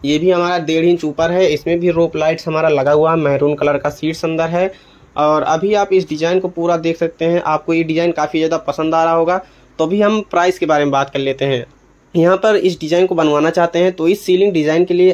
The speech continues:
आपको मात्र नब्बे रुपये square feet देना है। साथ ही हम बात कर लेते हैं हमारा wall panel कितने में हो, लगता है।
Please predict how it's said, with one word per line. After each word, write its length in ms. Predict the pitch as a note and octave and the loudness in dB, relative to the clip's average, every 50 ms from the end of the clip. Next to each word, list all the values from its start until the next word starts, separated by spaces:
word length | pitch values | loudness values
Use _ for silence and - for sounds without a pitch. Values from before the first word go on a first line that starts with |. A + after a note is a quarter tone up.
| - | 2
आपको 380 | C#3+ D3 D#3+ E3+ - - F3+ F3 | 0 0 0 0 -2 -2 0 0
मात्र 460 | D#3+ D3+ D3+ D3+ D#3+ F3 E3+ F#3 F3 | 0 0 0 0 0 -2 0 0 0
नब्बे 340 | E3 D3+ D3 C#3+ D3+ E3 F3 | 0 0 -2 -2 -2 -2 -2
रुपये 240 | E3+ D#3+ E3 E3 D#3+ | -2 -2 -2 -4 -4
square 300 | E3 - D#3 D3+ D#3 D3+ | -2 0 0 0 0 0
feet 180 | - F3 E3 | -2 -4 -6
देना 260 | D#3+ D#3 E3+ E3+ F3 | -4 -2 -2 -2 0
है। 220 | E3+ F3 F3+ G3 G#3 - - - - _ _ _ _ _ _ | 0 0 -2 0 0 -2 -4 -4 -8 _ _ _ _ _ _
साथ 220 | - - E3 D#3+ E3+ | -8 -2 -2 -2 -2
ही 140 | - F#3+ | 0 0
हम 120 | G3 F#3+ F#3 | 0 0 0
बात 220 | F3 E3+ E3+ F3 | 0 0 -2 -2
कर 80 | - E3+ | -2 -2
लेते 240 | E3 E3 E3 E3+ F3 | -2 -2 -2 -2 -4
हैं 40 | |
हमारा 220 | E3+ E3 D#3+ D#3+ D#3+ | -4 -2 -2 -2 0
wall 200 | D#3 D#3 D#3 D3+ | 0 0 -2 -2
panel 320 | D3 - C#3 C#3+ D3+ E3 | -4 -4 -4 -2 -4 -4
कितने 300 | D#3+ E3+ E3 - E3+ E3+ | -6 -8 -8 -4 -2 0
में 100 | E3+ E3+ | 0 0
हो, 120 | E3+ E3 D3+ - | 0 -2 -2 -4
लगता 340 | D3 D3+ D3+ D3 - D#3+ D#3+ | -4 -6 -4 -4 -4 -4 -2
है। 200 | E3+ F3+ F#3+ | -2 -2 -4